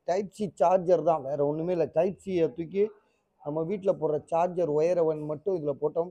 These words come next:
போதும். type C cellphone சார்ஜரை தூக்கி இதுல போட்டாலே போதும். So, இது வந்து பாத்தீங்கன்னா, பக்காவா இயங்கும்.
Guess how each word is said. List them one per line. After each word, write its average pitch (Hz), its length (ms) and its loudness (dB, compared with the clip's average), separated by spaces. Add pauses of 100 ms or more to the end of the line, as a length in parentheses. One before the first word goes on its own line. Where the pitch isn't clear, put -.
போதும். 135 320 -6
type 143 220 -6
C 143 140 -14
cellphone 160 580 -8
சார்ஜரை 143 400 -4
தூக்கி 156 280 -8
இதுல 143 240 -6
போட்டாலே 143 280 -2
போதும். 135 360 -6 (480)
So, 165 180 -4
இது 165 200 -2
வந்து 180 180 0
பாத்தீங்கன்னா, 160 520 -4
பக்காவா 170 460 0
இயங்கும். 147 480 -2